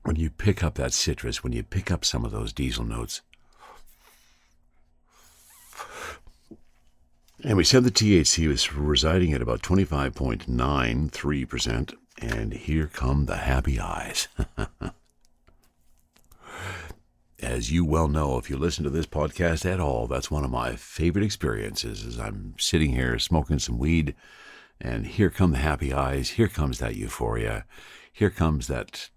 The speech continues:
just one of the reasons why I smoke cannabis. <laughs> I just love that first high of the day, that first buzz, that just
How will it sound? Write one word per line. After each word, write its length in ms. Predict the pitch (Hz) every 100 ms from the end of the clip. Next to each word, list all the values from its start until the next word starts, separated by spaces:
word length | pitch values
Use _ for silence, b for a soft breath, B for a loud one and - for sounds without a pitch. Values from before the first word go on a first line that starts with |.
| - _ _ _
just 280 | - 62 - _ _ _ _ _ -
one 200 | 90 131
of 60 |
the 80 | 104
reasons 340 | 120 104 92
why 220 | 78 82 82
I 80 |
smoke 300 | 82 - 67
cannabis. 540 | - 53 - - - -
<laughs> 1500 | - - - - - - - _ _ - - - - - -
I 100 | - 57
just 340 | - 73 -
love 420 | 80 107 95 73
that 220 | 67 60
first 400 | - - 98 - -
high 280 | 76 73
of 120 | 69 60
the 80 |
day, 300 | 55 57 55
that 180 | 50 55
first 340 | - 87 87 -
buzz, 440 | 69 58 55 - - B B B B
that 160 | - -
just 320 | - -